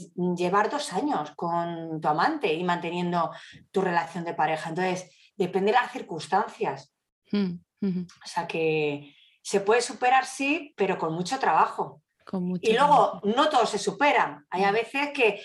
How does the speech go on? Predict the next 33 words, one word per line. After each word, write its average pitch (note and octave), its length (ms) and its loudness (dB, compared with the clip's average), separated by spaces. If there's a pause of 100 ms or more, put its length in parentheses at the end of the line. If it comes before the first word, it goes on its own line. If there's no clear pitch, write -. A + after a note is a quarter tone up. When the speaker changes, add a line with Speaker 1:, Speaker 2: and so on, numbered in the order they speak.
(100)
Speaker 1:
también G3 280 4
acuden A#3 380 2
a A3+ 100 2
terapia, C4 600 2
Lourdes, C#4 460 -2 (380)
y F#3+ 160 2
esto A3+ 220 -2
no D4 120 4
es G#3 960 2 (240)
como G#3+ 220 4
un G3 100 2
taller, A3 640 2
que F#3+ 400 0
cogemos A3 340 0
las B3 220 4
piezas, C4+ 300 -2
las C#4+ 160 2
ponemos C#4+ 520 2
y A3+ 60 -2
venga, G#3+ 380 0 (180)
ya G3+ 120 2
te A3 100 2
vas A#3+ 120 4
con C#4 220 -2
tu A3+ 100 0
coche F#3+ 280 -2
andando. A3+ 580 0 (380)
Hay G3 180 8
a A#3+ 80 6
veces D#4 320 -4
que G#3 140 0
no, B3+ 360 4
que, F#3 560 0